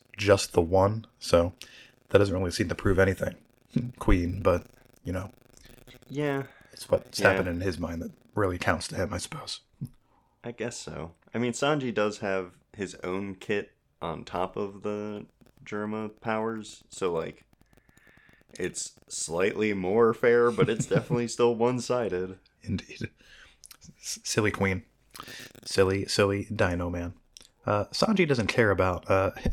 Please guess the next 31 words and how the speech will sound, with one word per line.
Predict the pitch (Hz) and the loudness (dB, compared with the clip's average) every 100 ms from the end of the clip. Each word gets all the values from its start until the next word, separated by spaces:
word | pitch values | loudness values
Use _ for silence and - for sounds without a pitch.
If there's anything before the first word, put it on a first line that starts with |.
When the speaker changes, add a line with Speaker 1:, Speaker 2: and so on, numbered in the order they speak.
| - | -2
Speaker 1:
his | - 101 90 - - _ _ | 0 2 0 -6 -18 _ _
grudge, | 101 98 87 80 - - _ _ _ | -2 0 2 0 -4 -4 _ _ _
his | _ 92 | _ -4
weird | 92 98 92 | 0 0 0
thing | - 87 | 0 0
he | 85 | 0
has | 87 87 | -4 0
going | 95 90 | -2 0
on | 87 85 | -2 -2
with | 80 | -4
Judge. | 90 87 85 - - _ - | -2 0 -2 -8 -10 _ -10
So, | - 90 | -4 -2
uh, | 92 90 - - _ | -2 -4 -8 -16 _
shouts | - - 95 - | -4 2 2 0
at | |
him | 90 | -4
a | |
little | 90 95 | -2 0
bit, | 127 143 - _ - - _ | 2 0 -2 _ -20 -20 _
but, | - 110 | -4 -2
uh, | 117 113 - - | 0 -4 -6 -2
oh | 139 | 0
no. | 151 135 82 _ _ _ _ | 0 0 -2 _ _ _ _
He | - 135 | -6 0
gets | 131 - | 2 2
caught | - 165 135 - _ _ _ _ | 6 6 4 -4 _ _ _ _
by | - 117 | 0 2
a, | 123 127 | 0 0
a | 127 | 2
robo | 123 127 147 95 | 4 4 6 6
hand. | 95 87 87 | 6 2 -2